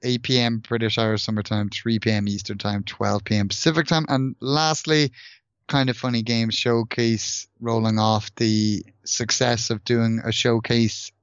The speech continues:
to replace P S X. They're doing one at E three as well, focusing on indie titles. That's at June eleventh, twelve thirty British,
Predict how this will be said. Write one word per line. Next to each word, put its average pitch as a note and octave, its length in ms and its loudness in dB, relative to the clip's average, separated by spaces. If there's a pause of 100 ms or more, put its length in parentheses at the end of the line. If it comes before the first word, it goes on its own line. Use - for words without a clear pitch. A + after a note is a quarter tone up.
(280)
to A2+ 140 -2
replace A2+ 560 0
P A#2+ 160 2
S A2 180 0
X. E3+ 300 0 (340)
They're A#2 120 -4
doing A2+ 220 -2
one A2 160 0
at G#2+ 140 0
E G#2+ 120 0
three A2 300 -2
as G#2+ 160 0
well, C3+ 360 4
focusing A2 540 -6
on G#2 140 -6
indie D3+ 380 0
titles. C3 520 2 (320)
That's A2+ 360 -6
at G#2 160 -10
June C3+ 260 2
eleventh, A2+ 520 0
twelve A#2+ 380 0
thirty A2 600 -2
British, G#2 560 -4